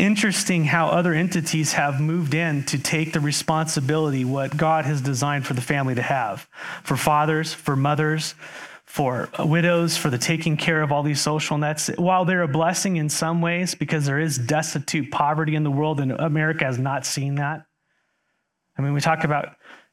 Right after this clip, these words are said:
kids not having food. I mean, yes, but you have not seen other parts of the world if you have not traveled to these places where people truly don't have food. And that has actually gotten better over the last ten years or so.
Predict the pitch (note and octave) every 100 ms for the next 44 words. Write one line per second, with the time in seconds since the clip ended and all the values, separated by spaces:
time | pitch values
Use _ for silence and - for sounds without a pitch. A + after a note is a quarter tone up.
0 | _ - F3 D3 D#3+ D#3 D#3 D#3 D3+ C#3
1 | D3+ D#3 D3 D3 C#3 C3+ C3+ - _ _
2 | _ _ _ _ C3+ F3 F3 E3+ - -
3 | C#3 D3 D3 C3+ - F3+ F3 E3 D#3+ -
4 | - E3 D3+ C#3+ C#3+ D3+ C#3+ D#3+ D3 C3+
5 | C#3+ C#3 C#3+ C3 B2+ C3+ C3+ C#3 C#3 C#3
6 | - D3 B2+ B2+ A#2+ B2+ - B2+ - C3
7 | B2+ C#3+ C#3 - F3 D#3+ C#3+ C#3 C3 C3+
8 | B2+ - B2 A2+ - - - - _ -
9 | B2 B2 D3 D3 C#3+ C#3+ C#3 B2 - B2
10 | A#2 _ _ - C#3+ - C3 A2+ C#3 B2+
11 | A2 G#2 - C3 B2 A#2+ A2 G#2+ - -
12 | _ _ - _ _ _ - - C3 B2+
13 | B2 A2+ A#2+ - B2+ A2+ A#2 A2+